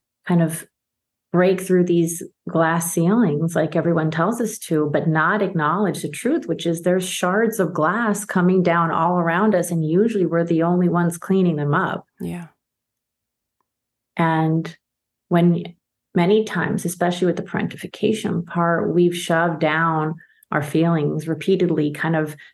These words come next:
Speaker 1: to the benefit of keeping the peace or being the little adult or being the perfect one who has no feelings. I don't know about you, but for me, that definitely, I thought that kind of not rocking the cart ever with any of my feelings was a way to be a good
Speaker 2: Mm-hmm.
Speaker 1: girl, a good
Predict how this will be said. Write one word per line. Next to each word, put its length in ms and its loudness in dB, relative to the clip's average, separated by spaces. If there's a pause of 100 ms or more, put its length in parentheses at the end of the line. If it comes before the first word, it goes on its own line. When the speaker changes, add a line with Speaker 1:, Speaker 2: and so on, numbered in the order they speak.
Speaker 1:
to 100 2
the 80 2
benefit 560 0
of 120 -4
keeping 380 0
the 80 0
peace 440 -6
or 80 -2
being 300 4
the 100 2
little 320 2
adult 640 0
or 100 0
being 320 4
the 100 0
perfect 460 -4
one 180 0
who 120 4
has 320 0
no 120 2
feelings. 720 0
I 60 2
don't 140 2
know 60 4
about 180 2
you, 100 4
but 160 -2
for 100 -4
me, 220 4
that 260 -2
definitely, 580 0
I 200 0
thought 300 0
that 200 0 (400)
kind 140 2
of 180 4
not 260 2
rocking 340 0
the 60 2
cart 300 0
ever 240 0
with 160 0
any 220 0
of 80 0
my 180 2
feelings 600 -2
was 180 2
a 80 4
way 640 2 (440)
to 220 4
be 300 0 (140)
a 80 2
good 300 0
Speaker 2:
Mm-hmm. 80 0
Speaker 1:
girl, 600 0
a 80 0
good 500 0